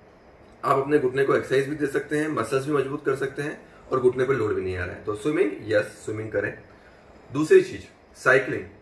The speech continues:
very good। Cycling is again very less load, load bearing। Again, आप exercise कर रहे हो, घुटने का movement हो रहा है, पर घुटने पर लोड ही कम हो रही है। तो यस, ex-, cycling also well accepted। If you want to continue, if you have a knee pain,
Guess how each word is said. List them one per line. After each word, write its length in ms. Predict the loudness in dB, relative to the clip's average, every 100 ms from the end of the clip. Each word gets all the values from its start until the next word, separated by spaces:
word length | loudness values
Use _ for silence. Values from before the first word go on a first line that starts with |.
| -20 0
very 160 | 2 2
good। 320 | -2 -10 0
Cycling 340 | 2 4 2
is 60 | 4
again 320 | 2 0 -2 -4 -12 -20 0 4
very 180 | 4 4
less 160 | 2 0
load, 180 | -4 -4 -12 -14 -4
load 180 | -2 -2
bearing। 1000 | -2 -4 -4 -16 -20 -20 -20 -20 -4 -2
Again, 260 | 2 0 -2 -10 -20 -4
आप 160 | 0 2
exercise 340 | 2 2 0
कर 100 | 2
रहे 160 | 0 0
हो, 140 | 0
घुटने 300 | -4 -2 -2
का 120 | -2 0
movement 300 | 0 0 0
हो 80 |
रहा 120 | 0 -2
है, 80 |
पर 60 | -4
घुटने 300 | -8 -8 -8
पर 140 | -6
लोड 240 | -4 -2 -2
ही 100 | -6 -12 -8
कम 80 | -6
हो 160 | -4 -6
रही 100 | -10
है। 60 |
तो 140 | -12 -4
यस, 300 | -2 -2 -6 -20 -6
ex-, 680 | -6 -6 -16 -20 -20 -20 0
cycling 420 | 2 2 -2 0
also 300 | 2 2 2 -2 -2 -18 -20 -2 4
well 140 | 4 4
accepted। 520 | 0 -4 -2 -8 -8
If 80 | -6
you 140 | -2
want 120 | -2 -2
to 140 | -2
continue, 540 | -2 0 -2 -2 -6
if 100 | -8
you 120 | -2 0
have 100 | 0
a 80 | 0
knee 140 | 0
pain, 160 | 0